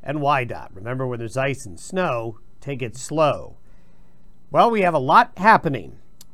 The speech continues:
First of all, we're gonna see chilly conditions. The chilly temperatures we've had all week will persist, but now we're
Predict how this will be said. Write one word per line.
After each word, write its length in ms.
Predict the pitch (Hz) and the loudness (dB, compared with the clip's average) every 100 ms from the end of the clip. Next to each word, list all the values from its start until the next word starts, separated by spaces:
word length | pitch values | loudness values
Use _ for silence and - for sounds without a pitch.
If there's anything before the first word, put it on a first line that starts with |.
| - | -12
First 280 | - 185 190 | 2 2 2
of 100 | 160 | 4
all, 320 | 156 170 190 | 6 6 6
we're 240 | 160 151 147 | 0 -2 -2
gonna 240 | 151 151 | -2 -2
see 480 | 135 156 156 180 - | -2 -2 -2 -2 -6
chilly 520 | - - 220 214 202 | -10 -2 0 0 -4
conditions. 920 | - 170 156 180 143 156 175 156 - 151 | -4 -4 0 0 0 -4 -6 -8 -12 -10
The 260 | 143 135 131 | -6 -6 -6
chilly 320 | - 180 170 | -4 -2 -2
temperatures 440 | - 160 151 147 127 | 0 0 0 -2 -4
we've 140 | 120 | -4
had 160 | 143 160 | 0 2
all 140 | 147 | 0
week 240 | 147 147 | -2 -4
will 100 | 147 | -4
persist, 580 | 135 127 - 180 147 135 | -4 -6 -4 -2 -2 -2
but 100 | 147 | -6
now 220 | 139 165 185 | -2 2 2
we're 180 | 156 | 2